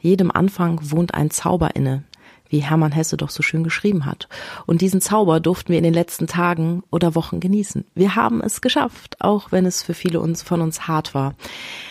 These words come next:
Wir haben die ersten Schritte als Online-Musikpädagogen getan.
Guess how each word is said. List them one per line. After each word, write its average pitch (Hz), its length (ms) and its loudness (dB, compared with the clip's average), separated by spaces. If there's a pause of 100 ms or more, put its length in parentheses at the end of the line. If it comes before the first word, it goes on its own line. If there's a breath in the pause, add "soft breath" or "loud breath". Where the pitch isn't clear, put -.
(160 loud breath)
Wir 180 180 6
haben 208 240 6
die 196 140 4
ersten 180 480 2
Schritte 165 560 2 (120)
als - 380 0
Online-Musikpädagogen 156 1400 2
getan. 156 540 -2